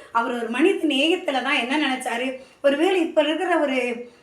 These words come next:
என்ன சொல்றது, அரசாங்கம் சரியில்லைன்னு எல்லாம் பேசுறாங்களே, நம்ம போய் அந்த அரசாங்கத்துல இருந்து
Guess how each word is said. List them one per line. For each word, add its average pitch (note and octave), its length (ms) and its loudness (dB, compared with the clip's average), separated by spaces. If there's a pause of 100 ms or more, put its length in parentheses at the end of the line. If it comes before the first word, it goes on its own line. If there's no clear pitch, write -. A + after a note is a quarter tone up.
என்ன D4+ 220 -2
சொல்றது, A#3 380 -4
அரசாங்கம் D4+ 680 0
சரியில்லைன்னு D4 500 2
எல்லாம் C4 280 -4
பேசுறாங்களே, A#3 800 -4 (240)
நம்ம G#4+ 300 2
போய் G4+ 200 2
அந்த D#4+ 140 4
அரசாங்கத்துல C4 640 0
இருந்து C4 440 -2